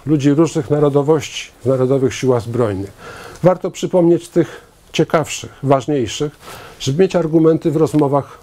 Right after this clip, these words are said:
z idiotami, bo jak ich inaczej nazwać? To są przede wszystkim ludzie pochodzenia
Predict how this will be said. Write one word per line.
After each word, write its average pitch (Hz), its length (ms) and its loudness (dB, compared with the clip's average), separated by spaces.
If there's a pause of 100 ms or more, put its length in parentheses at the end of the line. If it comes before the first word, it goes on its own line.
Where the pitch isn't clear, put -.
(100)
z 127 140 -8
idiotami, 156 580 0 (220)
bo 123 300 0 (400)
jak 147 220 -6
ich 139 160 -6 (200)
inaczej 123 440 2
nazwać? 107 580 -2 (540)
To 185 80 4
są 180 180 0
przede 175 260 0
wszystkim 165 480 -2
ludzie 135 440 2 (160)
pochodzenia 131 680 0